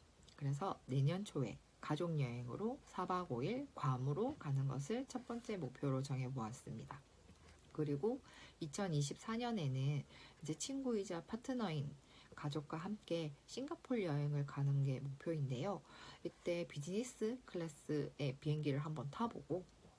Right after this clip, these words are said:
오 성급 호텔에서 호캉스 겸 이제 시원한 이제 여름을 한번 보내보고자 싱가포르 여행을 가보고 싶습니다. 그리고 이천이십삼 년 내년에는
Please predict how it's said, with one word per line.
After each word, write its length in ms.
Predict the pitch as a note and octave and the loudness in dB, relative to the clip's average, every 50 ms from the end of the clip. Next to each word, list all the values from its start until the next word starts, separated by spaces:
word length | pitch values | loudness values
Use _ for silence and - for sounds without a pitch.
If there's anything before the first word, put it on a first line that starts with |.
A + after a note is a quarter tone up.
| - - | -12 -2
오 100 | - C#3 | -2 -2
성급 420 | D3 E3+ E3 D#3+ - - D#3 - - | 0 0 -4 -4 -2 -4 -4 -4 -4
호텔에서 600 | G3+ - - G#3+ F#3 D3+ - C3+ C#3 G#3 B3+ - - - - - | -8 -2 -2 -2 0 0 -2 -2 -2 -2 -4 -4 -8 -16 -10 -6
호캉스 560 | - A3 - - C4+ C4 C4+ C4+ - - D#3 | -6 -6 -2 -2 -2 -2 -2 -4 -4 -6 -6
겸 220 | C#3+ - F#3+ C#4 E4 - - - | -4 -4 -6 -6 -6 -10 -18 -6
이제 240 | - D3+ C#3+ C#3 C#3+ | -4 -4 -2 0 0
시원한 640 | C#3+ C#3 - G#3 G3+ G3+ G3+ G3 E3+ D#3 D3+ D#3+ A3 A3 - - - - - | 0 0 -2 -2 -2 -2 -2 0 0 0 0 -2 -2 -6 -8 -14 -20 -18 -16
이제 220 | D#3 - C3+ C3 | -8 -4 -2 0
여름을 380 | C#3+ C#3 C3 C#3+ D3+ D#3 D#3+ E3 | 2 2 4 2 2 0 0 -2
한번 340 | E3+ E3+ E3 E3+ D#3+ D3 D3 | -2 -4 -4 -2 -2 -2 -2
보내보고자 720 | C#3+ - C3+ C3+ C#3 C#3+ - - C#3+ - - - F3+ G3 | -2 0 0 2 2 0 0 -4 -8 -8 -6 -6 -4 -4
싱가포르 500 | G#3+ - A#3 A#3+ B3+ B3 B3 - A3+ G#3+ F3+ | -4 -4 -4 -2 -2 -4 -2 -2 -2 -2 0
여행을 440 | D#3+ D3 C#3+ C#3+ D3 F#3+ A#3 B3+ | 0 2 2 4 2 2 0 -2
가보고 340 | B3 - D3 C#3+ C#3+ C3 C3+ | -2 -2 -4 -2 -2 0 0
싶습니다. 640 | C#3+ C#3+ - - - - G3+ A3 D#3 C#3+ - B2+ - - - - - - - - - - - - - - - - - - | -2 -2 -4 -10 -8 -4 -4 -2 -2 -4 -6 -8 -12 -12 -18 -20 -20 -20 -20 -18 -14 -14 -14 -12 -12 -12 -14 -14 -16 -6
그리고 500 | - - F3 F#3 F#3 - A#3+ B3+ C4 - - | -2 0 0 0 0 0 0 0 0 0 -2
이천이십삼 680 | - C#3+ C#3+ - F#3+ F3 D#3+ D#3 - - - - - A3 | -4 -6 -4 -4 -2 -2 -2 -2 -4 -6 -8 -6 -4 -2
년 320 | A3 A3 A3 A3 A3 A3 G3+ | 0 2 2 2 2 2 2
내년에는 680 | D3 C3+ B2+ C#3+ D3 C#3+ C#3+ C3+ C3 C#3 F#3 A3 G#3+ | 2 2 4 4 2 4 4 4 2 2 2 2 0